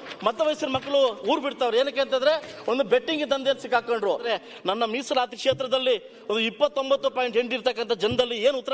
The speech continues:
ಕೊಡ್ಬೇಕು ಅವರು? ಯಾವ ಕ್ಯಾರಿಗೆ, ಯಾವ ಕೇರಿಗೆ, ಯಾವ ಲೈಟ್ ಹಾಕ್ಬೇಕು, ಯಾವ ಸಿಮೆಂಟ್ ಹಾಕ್ಬೇಕು ಅನ್ನೋದು ಗೊತ್ತಾಗ್ತಲ್ಲ.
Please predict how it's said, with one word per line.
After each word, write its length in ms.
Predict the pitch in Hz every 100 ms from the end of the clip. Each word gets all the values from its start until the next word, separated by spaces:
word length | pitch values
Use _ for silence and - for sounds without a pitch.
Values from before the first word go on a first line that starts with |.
| 254
ಕೊಡ್ಬೇಕು 320 | 247 240 226
ಅವರು? 460 | 226 214 190 - -
ಯಾವ 200 | 180 262
ಕ್ಯಾರಿಗೆ, 440 | - 277 277 262 208
ಯಾವ 240 | 220 302
ಕೇರಿಗೆ, 440 | - 269 285 269
ಯಾವ 160 | 254 269
ಲೈಟ್ 220 | 254 311
ಹಾಕ್ಬೇಕು, 600 | 285 208 254 220 226 185 - -
ಯಾವ 160 | 214 294
ಸಿಮೆಂಟ್ 380 | 277 294 302
ಹಾಕ್ಬೇಕು 360 | 285 220 262 254
ಅನ್ನೋದು 180 | 247 202
ಗೊತ್ತಾಗ್ತಲ್ಲ. 440 | 220 233 - 220